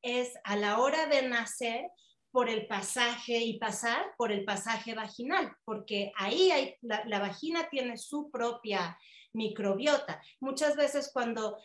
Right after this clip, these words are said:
las mujeres padecen de muchas, em, infecciones vaginales es porque está fuera de, de balance la microbiota. Entonces, el bebé pasa por ahí y se coloniza.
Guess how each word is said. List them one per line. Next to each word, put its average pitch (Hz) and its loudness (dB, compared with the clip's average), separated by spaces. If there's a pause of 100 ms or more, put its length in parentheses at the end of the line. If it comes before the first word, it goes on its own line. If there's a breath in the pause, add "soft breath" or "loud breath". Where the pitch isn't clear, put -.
(100)
las 233 0
mujeres 247 -2
padecen 233 0
de 233 -2
muchas, 247 -4
em, 180 -4
infecciones 233 -4
vaginales 214 -6
es 233 -14
porque - -8
está 202 -6
fuera 202 -4
de, 175 -4
de 180 -2
balance 175 -4
la 160 -16
microbiota. 143 -20
Entonces, 214 -12 (280 loud breath)
el 269 6
bebé 277 6
pasa 339 6
por 294 4
ahí 262 -2 (220 loud breath)
y 233 -2
se 226 -2
coloniza. 214 0